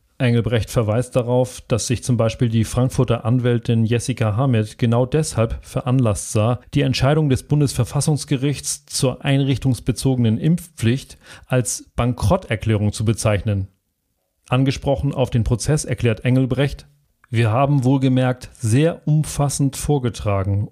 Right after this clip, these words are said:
um die zentralen Aussagen des streitgegenständlichen Off-Guardian-Artikels nochmal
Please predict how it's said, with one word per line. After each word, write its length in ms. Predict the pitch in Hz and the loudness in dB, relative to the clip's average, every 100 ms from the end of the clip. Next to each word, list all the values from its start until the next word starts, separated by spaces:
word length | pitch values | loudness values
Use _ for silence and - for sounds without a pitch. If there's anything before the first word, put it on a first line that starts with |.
| - | -2
um 160 | 110 | 0
die 80 | 104 | 0
zentralen 640 | - 123 - 127 151 165 | 0 -2 0 0 2 0
Aussagen 720 | - 127 143 - 117 113 123 | 0 -2 0 0 0 2 0
des 180 | 117 107 | 0 -2
streitgegenständlichen 1300 | - 117 135 - 127 117 131 131 165 131 - 120 120 - | -4 -2 0 0 0 0 0 0 0 -4 0 2 2 0
Off-Guardian-Artikels 1300 | 135 135 - 127 123 131 127 131 - 139 - 120 - | -4 -4 -4 -2 2 2 0 -2 -2 -2 0 0 0
nochmal 640 | 127 127 127 - 131 131 | 0 0 0 0 2 2